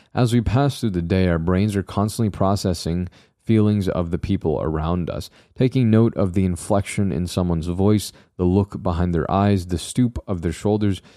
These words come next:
In fact, the amygdala can read and identify an emotion in another person's face within thirty-three milliseconds,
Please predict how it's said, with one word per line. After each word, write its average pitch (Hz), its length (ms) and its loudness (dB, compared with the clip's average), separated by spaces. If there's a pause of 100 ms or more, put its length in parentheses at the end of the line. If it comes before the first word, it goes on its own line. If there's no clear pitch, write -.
(140)
In 110 100 -4
fact, 107 380 0
the 104 80 2
amygdala 110 600 2
can 90 220 -4
read 104 380 -2
and 92 120 -2
identify 87 760 0
an 80 220 -4
emotion 107 580 0
in 90 160 -2
another 95 340 0
person's 98 380 -4
face 104 260 0
within 92 260 -2
thirty-three 101 680 -2
milliseconds, 98 720 -4